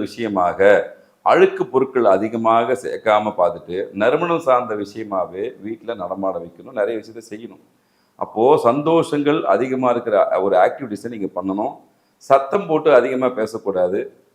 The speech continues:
சண்டையிடுதல் கூடாது. ரொம்ப ஆக்ரோஷமா நீங்க பேச பேச என்ன ஆகும்னா,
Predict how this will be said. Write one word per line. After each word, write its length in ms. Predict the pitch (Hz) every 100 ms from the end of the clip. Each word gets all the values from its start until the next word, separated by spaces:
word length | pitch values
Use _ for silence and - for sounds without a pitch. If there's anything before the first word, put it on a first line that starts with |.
| _ -
சண்டையிடுதல் 640 | 131 156 190 196 156 147 147
கூடாது. 400 | 120 107 82 78
ரொம்ப 200 | 98 127 117 123
ஆக்ரோஷமா 800 | - 143 131 131 135 139 113
நீங்க 160 | 107 104 107
பேச 180 | 120 123
பேச 300 | 120 120 117
என்ன 140 | 107 101
ஆகும்னா, 440 | 104 120 101 117